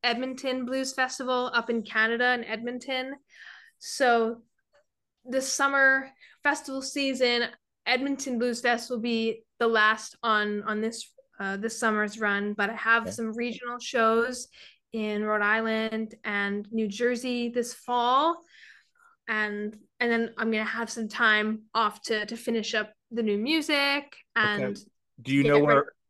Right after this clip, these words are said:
Speaker 2: where in New Jersey and the dates?
Speaker 1: Yeah, it's, yeah, well, if, and if anyone wants to find out the dates,
Speaker 2: Yeah.
Speaker 1: they're all up on veronica lewis dot com.
Speaker 2: Perfect.
Speaker 1: Yeah, so if, if it's not on, off the top of my head, it's
Speaker 2: Okay.
Speaker 1: all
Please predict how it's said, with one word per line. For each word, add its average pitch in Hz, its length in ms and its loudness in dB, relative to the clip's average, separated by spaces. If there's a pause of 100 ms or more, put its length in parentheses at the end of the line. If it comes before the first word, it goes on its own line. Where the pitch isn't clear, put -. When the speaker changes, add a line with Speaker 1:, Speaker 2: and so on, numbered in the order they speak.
(140)
Speaker 2:
where 143 240 8
in 139 100 0
New 135 140 2
Jersey 156 480 0
and 139 100 -2
the 131 60 -4
dates? 156 580 0 (600)
Speaker 1:
Yeah, 381 180 2
it's, 254 380 0
yeah, 330 180 4
well, 240 140 2
if, 233 120 -4 (280)
and 233 120 2
if 226 120 -2
anyone 277 240 4
wants 269 200 2
to - 60 -16
find 233 320 2
out 262 220 2
the 226 80 -12
dates, 220 360 2
Speaker 2:
Yeah. 180 60 -4
Speaker 1:
they're 233 160 0
all 226 340 0
up 233 120 -6
on 220 420 0
veronica 226 540 4
lewis 226 420 -2
dot 226 340 0
com. 247 720 4 (240)
Speaker 2:
Perfect. 98 720 -2 (400)
Speaker 1:
Yeah, 233 260 2
so 214 280 0
if, 208 80 -8 (200)
if 233 160 -12
it's 233 160 -10
not 247 160 4
on, 226 260 2
off 233 200 0
the - 120 -18
top 226 180 0
of 226 40 -8
my 214 140 2
head, 214 420 -6
it's 233 280 -4
Speaker 2:
Okay. 247 120 2
Speaker 1:
all 240 380 4